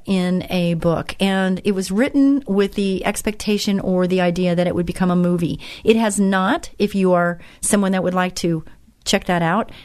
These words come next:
uh, maybe you can help. I would love the opportunity to talk with you. The book was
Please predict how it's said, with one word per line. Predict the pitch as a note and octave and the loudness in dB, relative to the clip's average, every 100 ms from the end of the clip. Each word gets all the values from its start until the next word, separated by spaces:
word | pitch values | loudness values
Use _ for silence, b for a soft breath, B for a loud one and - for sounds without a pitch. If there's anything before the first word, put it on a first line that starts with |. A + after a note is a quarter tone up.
| B D#3+ | B -2
uh, | F3 F3 | 0 2
maybe | F3 F3 | 0 -2
you | |
can | E3+ D#3+ | -2 0
help. | D#3+ G#3 - b b | 0 -2 -6 b b
I | E3+ | 0
would | E3+ D#3+ | 0 2
love | E3+ E3 | 0 0
the | E3+ | -2
opportunity | E3 - E3+ E3 | -2 -2 0 0
to | D#3+ E3 | -2 -4
talk | D#3+ D#3+ | -6 -6
with | E3+ F#3+ | -4 0
you. | G#3+ B3 - - - _ _ _ - - | 2 0 -6 -20 -20 _ _ _ -20 -4
The | F3 F3+ | 0 2
book | F#3+ G3+ | 2 0
was | F#3 F3+ F3 | 0 0 0